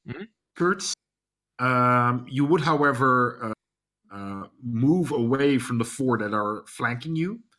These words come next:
Speaker 2: or at-,
Speaker 1: Mm-hmm.
Speaker 2: uh, are, are enclosing you, and you would have to pass one other. So you would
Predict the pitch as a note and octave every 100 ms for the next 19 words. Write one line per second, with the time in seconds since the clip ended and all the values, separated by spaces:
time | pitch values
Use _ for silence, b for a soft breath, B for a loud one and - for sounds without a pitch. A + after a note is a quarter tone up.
0 | - G#2+ G2+ - - D3 - G2+ B2+ A#2+
1 | - F2 A2+ A2 G#2+ G#2+ A2 A2 - C3+
2 | C3+ C#3 E3 F#3+ B B B B _ B2
3 | B2+ C3+ C3 - C3 C3+ B2 D3+ D#3+ D#3+
4 | - D3+ C#3+ C#3+ - - - - _ _
5 | _ _ G#2+ D#3 D#3 C#3+ B2 F#2+ F2+ -
6 | A#2 A2+ A#2 A#2